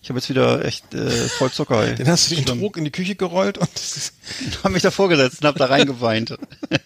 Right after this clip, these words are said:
Speaker 2: Und danach hast du die Tränen, danach
Speaker 1: Hab
Speaker 2: hab
Speaker 1: ich
Speaker 2: ich,
Speaker 1: die Tränen
Speaker 2: hast du gesagt, „Mister
Speaker 1: getrocknet.
Speaker 2: Schokoriegel hat keine Vorurteile, der
Speaker 1: <laughs>
Speaker 2: mag mich so, wie ich bin.“ Und hast
Speaker 1: Hab ich
Speaker 2: du
Speaker 1: mit einem, mit einem Zehnerpack Snickers meine Tränen getrocknet, genau. <laughs>
Speaker 2: Und das Snickers-Papier trocknet, das ist schlecht, ne?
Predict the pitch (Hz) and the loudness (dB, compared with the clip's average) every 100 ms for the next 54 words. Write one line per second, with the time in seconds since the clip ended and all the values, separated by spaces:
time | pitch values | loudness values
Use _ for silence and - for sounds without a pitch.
0 | - - 147 156 151 170 - 262 233 196 | -2 -2 -2 -2 -2 -2 -4 -8 -10 -8
1 | 190 - 175 175 151 - - - - - | -6 -2 -2 -2 -6 -10 -14 -14 -12 -6
2 | 139 165 175 160 175 - 170 - 170 175 | 0 4 4 2 0 -4 -8 0 0 2
3 | 175 170 170 160 165 156 196 185 190 175 | 4 4 2 0 0 2 0 -2 2 2
4 | 165 - 156 147 - 143 - 139 135 - | 2 0 -6 -6 -8 -8 -4 -2 -2 -2
5 | - 135 143 139 - 120 143 120 117 123 | -2 -4 -2 -2 0 -2 -2 -4 -6 -4
6 | 131 131 113 - - - - 113 135 147 | -6 -4 -6 -8 -12 -16 -6 -2 2 4
7 | 151 131 139 - - - - - 131 139 | 4 4 2 -2 -12 -18 -14 -2 2 2
8 | - 185 170 - 160 175 165 156 143 139 | 4 4 2 2 -2 0 2 0 0 -2
9 | - 160 147 120 - 127 151 - 123 117 | 0 0 0 0 -4 -6 -6 -6 -6 -6
10 | - - - - 131 - 277 - 262 - | -4 -2 -2 2 0 0 -4 0 -2 -2
11 | 151 247 - - 143 - 139 156 139 - | -2 -2 -2 -2 -4 -4 0 0 0 0
12 | 170 160 160 - 151 - 214 160 - 131 | 0 0 -2 -2 -4 -2 -4 -6 -8 -10
13 | 123 143 139 156 | -6 -4 -6 -8